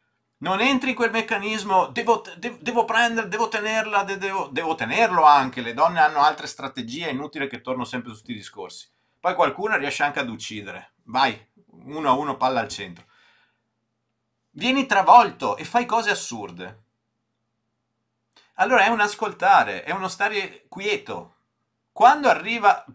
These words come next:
eh, il momento della prova, cerchi di mantenere questa condizione di ascolto, non stai pensando. I pensieri possono passare,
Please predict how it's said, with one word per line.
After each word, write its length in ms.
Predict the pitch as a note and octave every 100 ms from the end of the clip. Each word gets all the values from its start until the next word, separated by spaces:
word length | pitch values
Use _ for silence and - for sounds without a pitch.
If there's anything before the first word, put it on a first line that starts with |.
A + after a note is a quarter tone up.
| D3+
eh, 340 | B2+ B2 B2 -
il 160 | D#3
momento 540 | D#3 D3 C#3+ F#3 G#3+ F3
della 260 | D3+ D3
prova, 720 | D3 D#3+ A#2 G2+ D3 G#3+ - _ _
cerchi 420 | - G3+ G#3+ A#3+
di 80 | D4+
mantenere 680 | A3 E3 F3 F#3+ D3+ F#3+ A#3
questa 320 | F#3 F3 D#3
condizione 960 | - F#3 F3+ F3 - G#2+ G2 A2+ E3+ _ _ _ _
di 240 | - C#3 A3+
ascolto, 800 | F#3 - B2+ A#2+ G#2+ - A#2+ B2
non 220 | C#3+ E3
stai 240 | - E3+
pensando. 520 | F3+ E3 C3+ C3 G#2 G#2
I 60 |
pensieri 500 | B2 B3 B3+ C#4+ D4+
possono 440 | F#3+ F#3 E3+ E3+ D3+
passare, 720 | B2+ - G#3+ F#3 F2 E2+ -